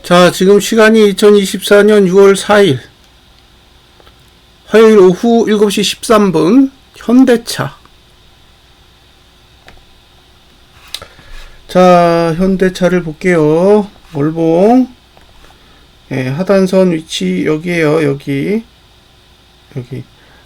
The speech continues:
아무리 비싸게 사도 이십오만 이천오백 원보다는 낮아야 되고요. 상단선의 위치는 여기니까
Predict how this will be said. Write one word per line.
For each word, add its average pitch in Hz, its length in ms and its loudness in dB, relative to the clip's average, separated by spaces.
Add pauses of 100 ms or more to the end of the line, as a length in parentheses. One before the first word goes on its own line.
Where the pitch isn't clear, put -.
아무리 196 400 0
비싸게 196 380 0
사도 190 340 0
이십오만 202 520 -2
이천오백 196 480 0
원보다는 240 1080 -2
낮아야 160 500 2
되고요. 143 560 -6
상단선의 185 800 -2
위치는 190 840 -6
여기니까 147 800 -4